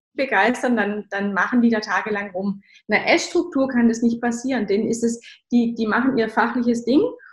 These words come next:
und ob da jetzt, äh, zehn nicken oder nur fünf, das ist denen relativ egal. Das sind die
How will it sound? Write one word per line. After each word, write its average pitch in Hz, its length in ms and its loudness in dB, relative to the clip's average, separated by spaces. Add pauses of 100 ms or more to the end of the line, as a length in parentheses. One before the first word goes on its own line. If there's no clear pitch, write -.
(120)
und 233 280 4
ob 233 200 2
da 226 100 6
jetzt, 226 460 2
äh, 214 240 2
zehn 240 640 4
nicken 294 280 4
oder 220 240 0
nur 220 220 -4
fünf, 269 320 0
das 233 140 -6
ist 233 180 -8
denen 226 240 2
relativ 233 400 0
egal. 196 320 -2
Das 220 140 -4
sind 247 160 4
die 240 240 -2